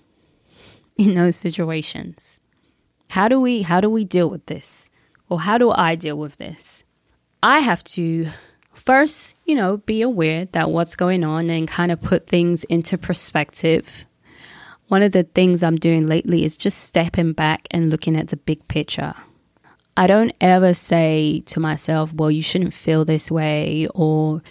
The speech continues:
"Your feelings are not okay." My feelings are always valid. But, you know, I do have to look at how I respond. I have to take some form of responsibility in this too. I can't be pointing fingers. So one of the things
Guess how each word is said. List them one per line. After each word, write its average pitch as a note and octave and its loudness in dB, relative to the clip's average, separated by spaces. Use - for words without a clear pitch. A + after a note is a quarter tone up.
"Your E3 0
feelings D#3+ 2
are D#3 0
not D3+ -2
okay." D#3 -2
My D#3 -2
feelings D#3+ 0
are D#3 -2
always E3 0
valid. D3+ 0
But, G3 -2
you F3+ -2
know, E3 2
I G3 2
do B3+ 2
have A3 2
to G#3+ -2
look G3 0
at D#3 -2
how F3 0
I D#3+ 2
respond. D3 -2
I E3 -4
have F3+ 0
to - -4
take - -2
some E3 -2
form E3 0
of D3+ -4
responsibility D3+ -2
in E3 4
this D#3 -2
too. D#3+ -2
I F3 0
can't - 0
be D#3+ 0
pointing D#3 2
fingers. D#3+ -2
So E3+ 2
one E3 4
of F3+ 2
the E3+ 0
things D#3 0